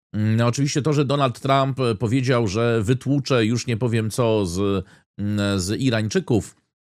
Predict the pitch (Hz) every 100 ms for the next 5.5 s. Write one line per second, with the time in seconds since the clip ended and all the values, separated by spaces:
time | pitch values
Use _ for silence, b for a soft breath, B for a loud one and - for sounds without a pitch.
0 | _ _ _ _ _ _ - 131 120 113
1 | 104 123 113 101 104 101 107 107 101 -
2 | B B - 98 101 95 95 95 92 92
3 | 80 - - 113 156 107 92 85 120 110
4 | 110 98 113 120 117 120 110 113 120 156
5 | 110 87 92 107